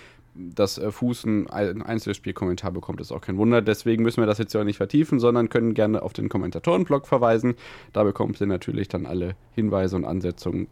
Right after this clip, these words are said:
nachgereicht. Und die Frage, die uns dabei aufgetaucht ist, es ist ja am Wochenende mit dem Indy five hundred, mit dem Monaco Grand Prix der Formel eins, mit dem Zweitligaspieltag und dem, ähm,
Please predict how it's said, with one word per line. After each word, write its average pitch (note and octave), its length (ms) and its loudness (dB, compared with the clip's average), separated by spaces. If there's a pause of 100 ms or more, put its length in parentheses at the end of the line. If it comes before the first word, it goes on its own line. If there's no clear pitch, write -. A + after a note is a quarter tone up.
nachgereicht. G2 720 0
Und A2+ 180 -2
die A2 60 -2
Frage, G#2+ 320 4
die G#2 80 -2
uns B2 180 -4
dabei A#2 200 2
aufgetaucht - 520 0
ist, F2 220 -2
es G2 260 -4
ist A2+ 60 2
ja G2+ 80 4
am G2+ 100 0
Wochenende A#2+ 460 2
mit A2 140 4
dem G#2+ 100 2
Indy B2 280 4
five - 280 0
hundred, C3 420 2
mit A2+ 160 2
dem G#2+ 160 4
Monaco A2+ 380 2
Grand A#2+ 240 0
Prix B2 120 0
der A2 120 2
Formel G2+ 280 0
eins, B2 320 -2
mit B2+ 140 2
dem G#2+ 140 2
Zweitligaspieltag G#2+ 1200 2 (640)
und D3+ 240 4
dem, C#3 260 6
ähm, A#2 400 2